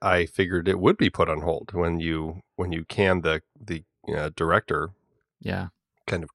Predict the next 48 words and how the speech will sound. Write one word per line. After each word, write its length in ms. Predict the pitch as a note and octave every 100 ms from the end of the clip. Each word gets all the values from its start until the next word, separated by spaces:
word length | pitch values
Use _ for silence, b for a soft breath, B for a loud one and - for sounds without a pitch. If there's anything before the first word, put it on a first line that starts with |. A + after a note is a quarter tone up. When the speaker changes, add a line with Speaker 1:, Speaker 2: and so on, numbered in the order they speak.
| -
Speaker 1:
writer, 440 | - F2+ F2+ E2 D#2+
director, 440 | F2+ E2+ E2 E2+ D#2 _ -
creator. 540 | - F#2 F#2 A2 D#2+ E2 B B B B B
Of 100 | - -
course 220 | A#2 G#2+
they're 100 | G2
gonna 160 | F2+
put 160 | D#2+ F#2
it 60 | E2
on 120 | D#2
hold. 340 | E2+ F2+ - -
I 60 | -
mean, 200 | F2+ E2+
what 140 | F2
else 180 | F2+ F2+
are 80 | E2+
they 100 | D#2+
gonna 160 | D#2+ E2
do? 280 | D#2+ D2+ F2+
Now 240 | G#2+ F#2 F2
they've 200 | E2+ -
gotta 180 | F2
figure 320 | E2 F#2 F2 E2+
out, 480 | D#2+ E2 - - - _ _ _
um, 560 | E2+ E2 D#2 D2+ D2 D#2 _ b b b b -
a 80 | F2
plan 460 | - F#2+ F2+ A2
for 320 | - F2+ E2 D2+
who 220 | F#2+ F2+
is 180 | E2+ E2+
going 360 | F2+ E2+ E2 D#2+
to 580 | - F2 E2 D#2+ D#2 E2 - _
direct 320 | F2+ E2 E2+
it. 180 | D#3 F#3 B B B B
Does 160 | - F2
it 100 | E2+
need 160 | F2 E2
to 60 |
be 140 | E2 E2
rewritten? 440 | E2 D#2+ E2 -
I 120 | C#3 F#2
know 140 | F2
some 240 | - G2+ G2
of 140 | E2+
the 420 | F2 E2+ E2+ E2 D#2 _ _ _ _ -
actors 480 | F#2+ F2+ A2 G2+ -
have 140 | F#2+
expressed 580 | E2+ - G2 E2+ - -